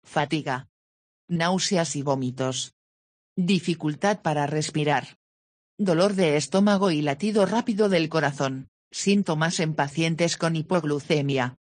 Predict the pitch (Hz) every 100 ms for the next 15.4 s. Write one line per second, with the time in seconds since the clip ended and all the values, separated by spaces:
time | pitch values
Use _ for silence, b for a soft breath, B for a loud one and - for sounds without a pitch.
0 | _ _ _ _ _ - 156 147 175 240
1 | 240 208 175 175 156 175 160 160 135 143
2 | 131 127 _ _ _ _ 202 196 165 160
3 | 151 143 135 151 190 170 - 160 147 143
4 | 127 147 127 127 - _ _ _ 170 160
5 | 160 208 185 147 131 143 185 196 175 156
6 | 143 139 135 117 117 - _ _ _ -
7 | 180 190 - 160 151 147 202 208 - 160
8 | 147 147 165 175 156 151 139 - 123 143
9 | 123 127 - _ _ _ _ _ - 202
10 | 190 - 208 202 170 139 143 135 139 165
11 | 190 196 214 180 151 143 135 139 202 208
12 | - 175 160 185 196 202 190 175 185 170
13 | 214 - 190 202 233 226 180 147 135 -
14 | 131 147 196 208 214 - 185 160 151 139
15 | 139 139 139